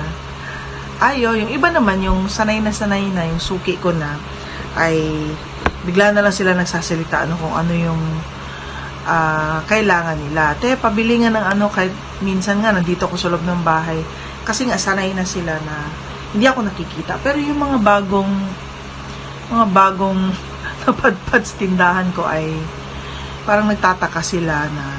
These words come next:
"May tao ba?" Mga ganun. So, kaya yun. So, kayo, introvert ba kayo na, ano, tindera?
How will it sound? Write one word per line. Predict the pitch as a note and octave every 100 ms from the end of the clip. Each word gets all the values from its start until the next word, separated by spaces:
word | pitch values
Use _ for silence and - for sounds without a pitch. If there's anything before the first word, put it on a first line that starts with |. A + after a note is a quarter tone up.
| D3
"May | A#3 -
tao | F#4 G3+
ba?" | D3+ D3 G#3+ - - - -
Mga | A3 G#3+ F#3+
ganun. | F3+ G#3 F#3 - - - - - - - - - - - -
So, | G3 F3+ F3+
kaya | F#3+ F#3+
yun. | E3 D3 C#3+ D3+
So, | -
kayo, | A#3+ A3+
introvert | G3+ F#3+ F#3+ G3 G3
ba | F3+
kayo | - F3 F3
na, | F3 E3 D#3+ D#3+ D#3+ D#3 C3+ - - -
ano, | F3+ E3+ G#3+ B3+
tindera? | F#3+ F3+ F3 E3+ E3